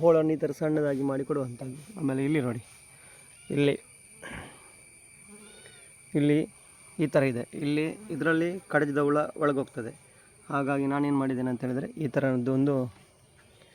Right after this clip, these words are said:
ನನ್ನ ಅಪ್ಪ ಒಂದು ರೆಡಿಮೇಡ್ ಮಾಡಿದ್ದಾರೆ, ರೆಡಿ ಮಾಡಿದ್ದಾರೆ ನೋಡಿ.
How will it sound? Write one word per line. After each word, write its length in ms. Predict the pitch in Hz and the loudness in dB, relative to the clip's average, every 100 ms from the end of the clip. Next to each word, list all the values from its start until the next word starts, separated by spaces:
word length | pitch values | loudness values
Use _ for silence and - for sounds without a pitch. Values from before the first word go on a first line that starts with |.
| - _ - | -20 _ -4
ನನ್ನ 160 | 151 131 127 | 0 2 2
ಅಪ್ಪ 180 | 131 - 151 139 | 0 4 6 6
ಒಂದು 140 | 131 127 120 | 4 0 0
ರೆಡಿಮೇಡ್ 300 | 127 135 127 120 | 2 2 2 2
ಮಾಡಿದ್ದಾರೆ, 280 | 120 113 135 | 0 -4 -2
ರೆಡಿ 120 | 127 123 | 0 2
ಮಾಡಿದ್ದಾರೆ 320 | 117 117 127 127 | 0 -2 -6 -8
ನೋಡಿ. 120 | 123 | -10